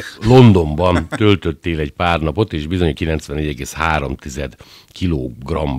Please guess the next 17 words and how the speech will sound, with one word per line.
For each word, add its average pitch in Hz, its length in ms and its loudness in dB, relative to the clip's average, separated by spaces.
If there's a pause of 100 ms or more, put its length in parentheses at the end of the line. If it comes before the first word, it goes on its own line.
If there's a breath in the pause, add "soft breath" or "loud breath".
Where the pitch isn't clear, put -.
(140)
súlycsoportban, 82 800 -4
ami 80 260 2
a 65 80 -6
saját 69 360 -6
súlycsoportod, 71 680 -10
ugye, 64 200 -14 (240 loud breath)
első 76 360 -6
helyezett 65 440 -8
lettél, 80 320 -8
abszolútban 76 840 -4 (260 loud breath)
pedig 73 380 -8 (380 loud breath)
második 71 580 -8
helyezett 64 420 -12
lettél, 87 320 -8
ez 64 120 -12
a 65 40 -8
Master 69 580 -8